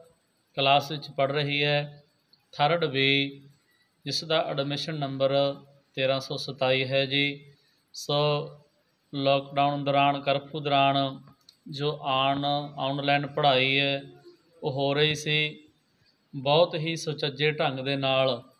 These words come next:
ਅਧਿਆਪਕ ਸਾਹਿਬਾਨਾਂ ਨੇ ਮਿਹਨਤ ਕਰਕੇ ਬੱਚਿਆਂ ਨੂੰ ਜੋ ਆਨਲਾਈਨ ਪੜ੍ਹਾਈ ਭੇਜੀ ਹੈ।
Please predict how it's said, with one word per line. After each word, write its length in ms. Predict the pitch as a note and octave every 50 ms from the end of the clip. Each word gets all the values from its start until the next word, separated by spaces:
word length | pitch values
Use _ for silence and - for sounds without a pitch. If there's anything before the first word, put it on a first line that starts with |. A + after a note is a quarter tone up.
| _ _ _ _ _ _ _ _ _ _ - D3+
ਅਧਿਆਪਕ 460 | C#3+ C#3+ D3+ C#3+ C3+ C#3+ - - C#3+
ਸਾਹਿਬਾਨਾਂ 600 | C3+ - D3+ C#3 C#3 C3 C3+ C3+ C#3 C#3 C#3+ C#3+
ਨੇ 480 | C#3+ C#3+ C#3+ C#3+ C#3+ C#3+ D3 C#3+ - - _ _ _ _ _ _ _ _ _ _ _ _ _ _ _ _ _ _ _ _ _ _ _ -
ਮਿਹਨਤ 420 | C#3 C#3 C#3 D3+ F3+ G#3+ G#3+ - -
ਕਰਕੇ 440 | - - D3+ D3 D3 - D3+ D3
ਬੱਚਿਆਂ 340 | D3 C#3 C#3 C#3 - D3 C#3+
ਨੂੰ 140 | C#3+ C#3+ C#3
ਜੋ 100 | C#3 C#3
ਆਨਲਾਈਨ 320 | C#3 C#3 C#3+ C#3 C3+ C#3
ਪੜ੍ਹਾਈ 300 | C3+ - D#3+ D3 C#3+ C#3
ਭੇਜੀ 460 | C3+ C3+ D3+ C#3 B2 A#2+ C3 C3 C3 C#3
ਹੈ। 260 | C3+ B2+ B2 B2+